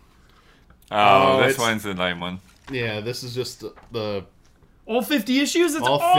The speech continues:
Speaker 2: fifty
Speaker 3: awesome.
Speaker 2: issues.
Speaker 1: <laughs> But
Speaker 3: That's
Speaker 1: I mean,
Speaker 3: so
Speaker 1: it's,
Speaker 3: cool.
Speaker 1: it's, like, just one of the things you can't see from far away.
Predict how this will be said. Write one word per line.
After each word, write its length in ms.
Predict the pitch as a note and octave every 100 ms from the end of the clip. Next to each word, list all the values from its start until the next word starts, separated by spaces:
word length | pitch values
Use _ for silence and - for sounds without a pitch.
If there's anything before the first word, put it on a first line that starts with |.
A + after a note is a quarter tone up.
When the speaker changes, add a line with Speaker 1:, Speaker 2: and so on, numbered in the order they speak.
| F4+ E4+
Speaker 2:
fifty 260 | C3+ G#3
Speaker 3:
awesome. 160 | F#3 D#3+
Speaker 2:
issues. 420 | D3 G#2+ G2+ G2+
Speaker 1:
<laughs> 240 | C#3 C#3+ C#3 - -
But 80 | F4
Speaker 3:
That's 120 | -
Speaker 1:
I 20 | D#4
mean, 80 |
Speaker 3:
so 160 | F#4 F4+
Speaker 1:
it's, 60 | D4+
Speaker 3:
cool. 140 | F4+
Speaker 1:
it's, 180 | F#4 F#4+
like, 140 | - -
just 140 | A2
one 200 | A2 G2
of 60 | F#2+
the 60 |
things 120 | G2 F#2
you 80 | F2
can't 200 | F2+ D#2+
see 180 | F2
from 180 | F2 F2
far 180 | D#2+ F2
away. 200 | F2+ F#2